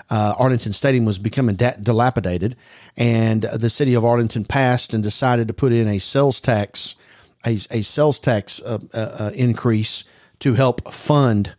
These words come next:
uh, the, the, the publicly, at that time, publicly funded ballpark, which ends up being called the ballpark in Arlington. And, um, did you know that stadium was built for a hundred ninety-three million dollars?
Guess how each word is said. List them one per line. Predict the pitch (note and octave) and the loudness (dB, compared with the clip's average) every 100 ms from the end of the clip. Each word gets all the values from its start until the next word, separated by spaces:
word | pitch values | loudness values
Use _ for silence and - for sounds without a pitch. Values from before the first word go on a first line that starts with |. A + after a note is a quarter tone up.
| _ _ _ _ _ | _ _ _ _ _
uh, | A2+ G#2 G#2 | -2 0 0
the, | G#2 A2+ | -2 -4
the, | A2+ A2+ A#2 - | -2 -2 -2 -6
the | |
publicly, | G2+ C3 A2+ A2+ A2+ A2 G#2 F2+ - _ _ - | -2 0 2 0 0 -2 -2 -8 -16 _ _ -10
at | G2+ | -2
that | A#2 A#2 | 0 0
time, | A#2 G#2+ G2+ G2 _ | 0 0 0 -4 _
publicly | C3+ A#2 A2 A#2 A#2 G2 - _ _ | 0 0 0 0 0 -2 -8 _ _
funded | - C3 A#2 G#2+ F#2+ | -4 0 0 -2 0
ballpark, | B2 B2 A#2+ A#2+ G2 G2 - - _ _ _ - | 2 2 2 0 0 -2 -6 -14 _ _ _ -6
which | A2+ | -2
ends | B2 A2 | 0 -2
up | G2+ | 0
being | A2+ G#2 | 0 0
called | B2+ A#2 | 0 0
the | G#2 | 0
ballpark | A2 G#2+ - A2 A2 | 0 0 2 0 2
in | A2 | 2
Arlington. | A#2+ G#2+ - - _ _ - - _ - | 2 0 -4 -14 _ _ -20 -20 _ -4
And, | A#2 G#2+ G#2 G#2 G#2 | 0 0 0 0 0
um, | G2+ G2 F#2+ F#2+ F2+ _ _ _ _ _ _ A2+ | 0 0 -2 -4 -8 _ _ _ _ _ _ -4
did | A2 | 0
you | E3+ | 2
know | C#3 | 4
that | C#3 | 2
stadium | - C#3 A#2+ | 0 0 0
was | F#2+ | 2
built | A#2+ C3 | 0 0
for | A2+ | 0
a | G#2 | 0
hundred | B2+ | 2
ninety-three | A2+ A2+ A2 A#2+ | 2 0 0 0
million | A2+ A2+ F#2+ | 0 0 0
dollars? | G2+ A2+ - | -2 -4 -10